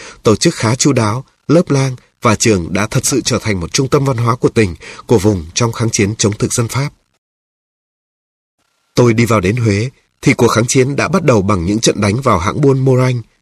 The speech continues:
Nơi lính Pháp tập trung khá đông, anh em ta bắn súng vào nhà Moranh, thấy không hiệu quả lắm, bèn đem rơm đốt chung quanh nhà Moranh để hun khói, làm cho lính địch bị ngạt phải chui ra. Ủy ban tỉnh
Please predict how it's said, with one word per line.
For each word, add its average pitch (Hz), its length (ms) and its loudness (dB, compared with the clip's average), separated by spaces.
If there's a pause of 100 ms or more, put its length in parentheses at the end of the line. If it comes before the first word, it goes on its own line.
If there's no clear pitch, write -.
(680)
Nơi 117 180 2
lính 110 160 0
Pháp 151 240 -4
tập - 140 -2
trung 120 180 2
khá 113 180 -2
đông, 131 220 0 (420)
anh 135 160 2
em 131 120 0
ta 123 100 0
bắn 110 220 0
súng 131 280 0
vào 110 180 0
nhà 95 180 -2
Moranh, 120 400 0 (360)
thấy 123 140 4
không 151 200 2
hiệu 160 140 4
quả 107 180 0
lắm, 92 240 -2 (300)
bèn 113 240 2
đem 127 180 2
rơm 147 180 2
đốt 175 220 2
chung 147 140 2
quanh 139 200 0
nhà 104 140 0
Moranh 127 380 0 (280)
để 107 140 4
hun 123 200 2
khói, 120 340 -2 (380)
làm 107 260 2
cho 135 260 0
lính 139 240 0
địch 139 140 2 (380)
bị 110 140 2
ngạt 101 300 0
phải 98 200 -2
chui 120 200 0
ra. 123 280 0 (1300)
Ủy 123 140 6
ban 127 180 2
tỉnh 107 220 2